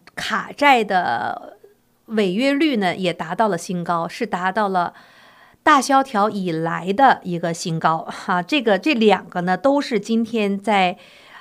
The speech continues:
呃，股市上带来压力的一个重要的因素。呃，像我今天提到的 MicroStrategy 呢，今天是下超，超过了百分之八啊。然后呢，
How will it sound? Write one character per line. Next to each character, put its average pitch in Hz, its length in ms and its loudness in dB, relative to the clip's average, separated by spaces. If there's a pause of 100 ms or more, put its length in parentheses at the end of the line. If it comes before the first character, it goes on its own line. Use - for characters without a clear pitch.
呃， 175 440 4 (160)
股 190 200 -2
市 247 240 -2
上 196 200 0
带 214 140 0
来 190 140 2
压 196 280 -2
力 190 100 -2
的 175 140 -4
一 175 60 -10
个 175 160 -2
重 247 200 -2
要 185 140 0
的 160 120 -6
因 160 200 -4
素。 160 300 -8 (1000)
呃， 233 200 6 (320)
像 277 160 2
我 240 80 4
今 240 100 -2
天 247 120 2
提 240 100 -6
到 226 160 4
的 202 220 2
MicroStrategy 226 880 0
呢， 175 140 -4
今 214 180 -2
天 208 160 0
是 208 100 -4
下 214 220 -2
超， 190 380 -2 (160)
超 - 200 2
过 214 200 2
了 185 40 2
百 185 140 -6
分 175 160 -8
之 196 100 -8
八 196 460 0 (540)
啊。 185 360 2
然 202 200 2
后 240 140 2
呢， 190 280 2